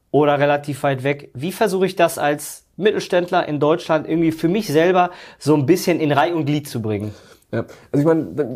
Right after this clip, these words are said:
Speaker 2: Mittelständler in Deutschland, du hast ja dann wahrscheinlich ein bestehendes Unternehmen, du hast bestehende Kunden, du hast einen
Speaker 1: Mhm.
Speaker 2: bestehenden Vertrieb und hast auch wahrscheinlich Marketing.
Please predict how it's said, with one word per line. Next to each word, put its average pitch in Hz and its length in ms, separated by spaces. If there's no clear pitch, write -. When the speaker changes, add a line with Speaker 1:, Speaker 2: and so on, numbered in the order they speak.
Speaker 2:
Mittelständler 185 460
in 139 40
Deutschland, 175 360
du 135 100
hast - 180
ja 175 100
dann 139 360
wahrscheinlich 135 380
ein 131 60
bestehendes 117 380
Unternehmen, 139 440
du 135 80
hast 127 100
bestehende 117 380
Kunden, 185 400
du 135 80
hast 120 80
einen 117 60
Speaker 1:
Mhm. - 20
Speaker 2:
bestehenden 131 360
Vertrieb 147 400
und 143 120
hast 131 140
auch 131 140
wahrscheinlich 127 500
Marketing. 107 680